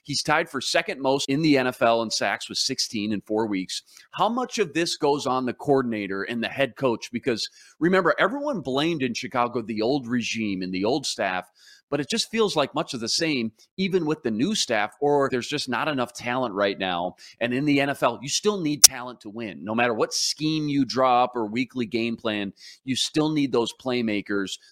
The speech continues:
those X factors, because Chicago's wide receivers right now are averaging the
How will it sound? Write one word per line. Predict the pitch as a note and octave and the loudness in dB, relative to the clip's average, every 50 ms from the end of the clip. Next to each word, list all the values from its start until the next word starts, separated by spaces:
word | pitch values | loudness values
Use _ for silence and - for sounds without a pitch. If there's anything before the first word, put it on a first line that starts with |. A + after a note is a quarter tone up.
| _ | _
those | - A#2 G#2 F#2+ - - | -2 -2 -2 -2 -2 -2
X | - C#3 C3+ - - - | -2 -2 -2 -2 -4 -4
factors, | - A#2 G#2+ G#2 G2 - A2 G#2+ G2+ G2 - - | -2 -2 -2 -2 -4 -6 -6 -6 -6 -6 -6 -2
because | - C3 - D#3 C#3 - | -2 -2 0 0 -2 -2
Chicago's | - C3 - - D3+ D#3 D#3+ C3 C3 A#2 - | -2 -6 -2 0 0 0 0 0 -2 -4 0
wide | A#2+ B2 B2 A#2 | 0 0 2 0
receivers | G#2+ G#2+ G#2 - - C3+ B2+ A2+ A2 G#2 G2 - - | 0 -4 -6 -4 0 0 0 0 0 -2 -4 -2 0
right | A2+ B2+ C#3 B2+ | 0 0 0 0
now | A2+ F#2 F2 G#2 B2+ F3 G#3 - _ _ _ _ | -2 -2 0 0 0 -2 -4 -8 _ _ _ _
are | - B2 C3+ - | -2 -2 0 0
averaging | B2+ C3 C3 C3 C3 B2 - C3 B2+ A#2+ | 0 -2 -2 -2 -6 -8 -6 -4 -2 -2
the | A2+ A#2 | 0 -2